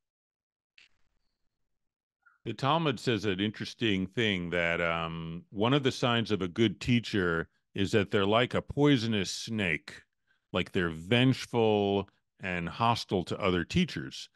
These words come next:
And it's always, like, kind of struck with me 'cause I'm like, "No, wouldn't the best teacher be, um, like, kind and gentle?" But, but it's almost like you're learning this ability in the individual teacher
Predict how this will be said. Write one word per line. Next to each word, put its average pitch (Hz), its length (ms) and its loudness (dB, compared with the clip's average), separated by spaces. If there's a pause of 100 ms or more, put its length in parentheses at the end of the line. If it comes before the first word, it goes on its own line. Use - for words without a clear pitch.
(240)
And 110 120 2
it's 113 140 0
always, 165 300 6
like, 110 340 2
kind 117 200 2
of 90 80 0
struck - 400 0
with 101 120 0
me 87 160 -2
'cause 98 180 0
I'm 98 120 2
like, 104 240 2
"No, 214 260 2
wouldn't 156 420 -2
the 123 80 0
best 120 300 2
teacher 123 400 2
be, 104 360 4
um, 87 500 -2 (840)
like, 95 180 -2
kind 107 440 2
and 95 140 2
gentle?" 95 520 0 (520)
But, 131 280 4 (380)
but 139 120 4
it's 143 160 2
almost 214 360 2
like 139 340 4
you're 123 300 0
learning 139 640 4
this 120 220 2
ability 101 880 0 (1200)
in 139 120 0
the 117 120 2
individual 156 640 6
teacher 101 760 2